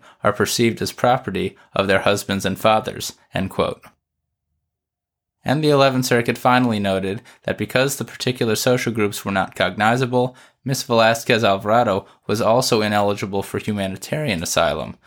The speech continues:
which, quote, "still requires a showing of past persecution on account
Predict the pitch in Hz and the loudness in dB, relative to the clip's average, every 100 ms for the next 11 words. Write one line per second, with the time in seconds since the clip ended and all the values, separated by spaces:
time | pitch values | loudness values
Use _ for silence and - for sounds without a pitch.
0 | _ _ 101 - - 117 127 131 _ _ | _ _ -6 -6 -2 0 2 0 _ _
1 | - - 131 135 143 - 120 113 113 - | -10 0 2 2 0 2 4 4 0 -4
2 | - 127 110 95 95 - 104 101 - 110 | 0 2 2 0 -6 0 0 0 -2 -4
3 | - 98 127 127 - 90 - - _ 123 | -2 -2 0 0 0 -2 -6 -16 _ 2
4 | 117 117 - - 123 92 - | 2 2 -2 -2 0 0 -6